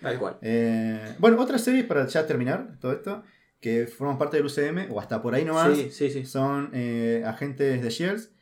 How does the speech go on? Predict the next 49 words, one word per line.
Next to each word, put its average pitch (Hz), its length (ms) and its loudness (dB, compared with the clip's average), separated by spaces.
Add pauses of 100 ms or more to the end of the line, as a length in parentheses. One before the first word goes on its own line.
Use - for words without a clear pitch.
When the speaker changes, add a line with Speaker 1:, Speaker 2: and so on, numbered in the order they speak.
(260)
Speaker 2:
que - 220 -6 (160)
no 131 100 -6
sé 165 120 -6
si - 80 -10
terminó 139 380 2
o 156 40 0
no, 170 200 0
pero 120 120 -2
tiene 139 160 -4
como 123 140 -2
siete 135 160 -6
temporadas. 131 420 0
Speaker 1:
Sí, 143 220 0
creo 180 120 -2
que 175 60 0
ya 175 120 -8
está, 170 260 -2
está, 143 400 -6
está 180 180 -4
en 175 60 -4
la 160 80 -2
última 147 240 -4
temporada, 135 380 -4
me 98 40 -8
parece 113 240 -8
ya. 107 180 -14 (280)
Speaker 2:
No 240 160 0
sé 254 160 0
Speaker 1:
Ujú. 180 80 0
Speaker 2:
porque 226 260 2
la 151 140 2
actriz 190 480 -2
que 151 100 -4
interpreta 139 580 -2
a 123 60 2
Sky, 160 380 -2
que 139 80 -6
es - 40 -4
la 117 60 -6
protagonista, 131 720 -4 (680)
va 131 140 4
a 131 60 2
ser 139 240 2
de, 156 100 2 (160)
de, 123 220 4
creo 139 180 2
que 147 100 2
Speaker 1:
Ah, 127 160 6
Speaker 2:
de, 117 300 6